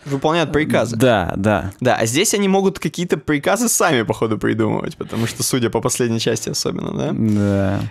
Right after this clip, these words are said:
Speaker 1: Вот, здесь есть, э, фотография Сигурни Уивер
Speaker 2: С Катулькой.
Speaker 1: с Катулькой.
Speaker 2: А Катулька был в фильме? Или это она уже просто, так сказать, за кадром стоит, теребит?
Speaker 1: Э, скорее всего, был, и, скорее всего, опять же, она из... Да там есть этот кадр, возможно, даже гифку можно найти,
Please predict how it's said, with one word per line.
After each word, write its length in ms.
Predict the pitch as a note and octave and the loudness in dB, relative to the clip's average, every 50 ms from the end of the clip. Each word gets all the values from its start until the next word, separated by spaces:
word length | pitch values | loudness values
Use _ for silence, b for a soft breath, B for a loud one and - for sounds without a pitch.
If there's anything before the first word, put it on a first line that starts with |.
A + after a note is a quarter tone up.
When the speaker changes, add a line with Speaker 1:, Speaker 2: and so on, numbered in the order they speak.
| - - | -4 -2
Speaker 1:
Вот, 220 | B2 B2 A#2+ A2+ | 0 2 2 2
здесь 180 | B2+ D3 - - | 0 0 0 0
есть, 240 | D#3+ D3+ - - C#3 | 0 -2 -2 -2 0
э, 100 | C3 A#2+ | 0 0
фотография 500 | - - G2+ B2+ B2 C3+ C3 B2+ - B2 | -2 -4 -4 -2 0 2 2 2 0 -2
Сигурни 420 | A#2+ - A#2+ A#2+ A#2 A2+ A2 A2 A2+ | -2 0 0 0 2 2 2 2 2
Уивер 380 | A#2+ D#3 G#3 G#3+ G#3 F#3+ F3 | 2 2 2 4 2 2 2
Speaker 2:
С 20 | - | 2
Катулькой. 360 | B2 A2+ G2+ - A#2+ A#2+ B2+ C3+ | 2 2 2 4 4 4 2 2
Speaker 1:
с 40 | |
Катулькой. 340 | - - B2 G#2 - - D#3 | 2 0 0 2 2 2 2
Speaker 2:
А 20 | D3+ | 2
Катулька 400 | C3 A2 - D#3 D3+ C#3 C#3 A#2 | 2 4 2 2 2 2 2 2
был 160 | B2+ D#3+ F3 | 2 2 2
в 60 | D#3 | 2
фильме? 380 | - - A#2 G#2 F#2+ F#2 F#2 F#2+ | 2 2 2 2 4 4 2 2
Или 120 | F#2+ G#2 | 2 2
это 220 | G2+ F#2+ - G#2 | 0 2 2 2
она 160 | G2+ G#2 G#2 G#2 | 2 2 2 2
уже 160 | G2 G2+ F#2+ | 0 -2 0
просто, 340 | - A#2 A2+ - - - - | 0 0 0 0 -2 -4 -2
так 160 | - G2 - | -2 -2 -2
сказать, 240 | - - G#2 F#2 F2 | -2 -2 -2 0 0
за 120 | G2+ G2 | -2 0
кадром 360 | - A#2 G#2 F#2+ F#2 F#2 F2 | 0 0 0 0 0 -2 -2
стоит, 420 | F2+ - - - G2 G2 F#2+ - - | -2 -4 -4 -2 -2 -2 -2 -4 -6
теребит? 520 | - G2 F#2+ G2 G2 F#2+ G2 F#2 - B B B B B B B | -2 0 0 0 0 0 -4 -4 -6 B B B B B B B
Speaker 1:
Э, 200 | - - A2+ F#2 - | -2 0 0 0 0
скорее 320 | - - C#3 C#3+ F3 F3+ | 0 0 0 0 0 0
всего, 200 | F3 - E3+ C#3+ | 0 0 0 0
был, 300 | C3+ B2+ D3 G#3 A#3+ G#3 | 0 0 0 0 0 0
и, 80 | - - | -2 -2
скорее 300 | - - - D3 E3 F#3 | -2 0 0 0 0 0
всего, 180 | - - C#3 | 0 0 0
опять 240 | B2+ - D3+ D#3 D#3+ | 0 0 0 0 0
же, 120 | C#3 C3 - | 0 0 0
она 200 | - B2 C3+ C#3+ | 0 0 0 2
из... 200 | D3 - - - - | 0 0 -2 -4 -6
Да 140 | - C3 A#2 | -10 -6 -2
там 160 | - G#3 G3 | -2 0 0
есть 240 | E3 F#3 G3+ - - | 0 0 0 0 0
этот 240 | C#3+ C3+ A#2 - | -2 -2 -4 -4
кадр, 320 | - - F3 D#3+ C3 A2 F#2+ - | -2 -2 0 2 2 0 0 -2
возможно, 480 | - - A#2 A#2 C3 C#3+ D3 C#3+ D3 | -4 -4 -2 0 0 0 0 0 -2
даже 200 | C3+ C#3 C3+ C3 | -2 -2 -2 -4
гифку 340 | B2+ A#2+ D3 D#3 - - - | -4 -2 -4 -4 -4 -4 -4
можно 240 | A2+ G#2+ G#2+ - A2 | -4 -4 -4 -4 -6
найти, 460 | G#2+ A#2 B2+ A2+ A2 - F3 F#3+ | -6 -4 -6 -6 -6 -6 -6 -6